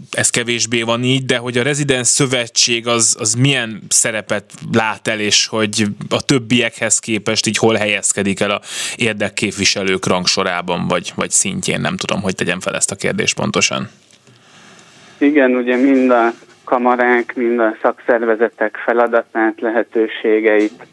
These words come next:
Speaker 2: ö, törvény, egyéb jogszabályok, ö, rögzítik, és nyilvánvalóan ezek a szervezetek, ö, ezeknek megfelelően kell, illetve tudnak is tevékenykedni.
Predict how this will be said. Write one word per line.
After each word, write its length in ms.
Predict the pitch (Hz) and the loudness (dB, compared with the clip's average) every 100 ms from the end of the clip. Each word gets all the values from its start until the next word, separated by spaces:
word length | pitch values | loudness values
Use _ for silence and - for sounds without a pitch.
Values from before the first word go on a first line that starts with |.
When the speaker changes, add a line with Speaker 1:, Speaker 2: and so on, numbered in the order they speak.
| _ - - - - - - _ | _ -20 -20 -20 -20 -20 -20 _
Speaker 2:
ö, 40 | 113 110 110 110 - _ | -2 0 0 -4 -8 _
törvény, 520 | 123 113 113 110 113 | 2 4 6 4 4
egyéb 260 | 113 107 | 4 4
jogszabályok, 1000 | 113 110 - 110 107 104 104 107 - - - | 4 0 0 -2 0 0 2 0 -4 -18 -10
ö, 60 | 104 104 110 | -6 -6 0
rögzítik, 800 | 117 110 120 117 - 127 - - _ _ _ - - _ | 0 0 0 0 4 2 2 -18 _ _ _ -20 -20 _
és 80 | - | -6
nyilvánvalóan 960 | 113 110 107 107 107 107 107 107 110 - - _ _ | 0 2 2 2 2 2 2 2 -2 -6 -20 _ _
ezek 300 | - 107 110 | -6 -2 -2
a 60 | 113 - | -4 0
szervezetek, 1000 | 113 110 110 117 - 110 107 - - _ - - | 0 2 2 2 0 -2 -2 -10 -20 _ -16 -8
ö, 40 | 104 107 104 110 | -4 -4 -6 -6
ezeknek 420 | 101 110 - 104 | -2 -2 -2 -6
megfelelően 920 | 113 104 - 107 104 104 101 110 117 _ _ _ | -4 -8 0 2 2 2 0 -4 -10 _ _ _
kell, 300 | 117 113 113 | 2 4 4
illetve 360 | 110 107 107 104 | 4 4 2 -4
tudnak 400 | 113 104 104 - | -2 -2 -2 -4
is 140 | 98 - | -12 -6
tevékenykedni. 1000 | 95 101 98 107 98 - 98 92 - | -2 0 -2 -4 -4 0 0 0 -6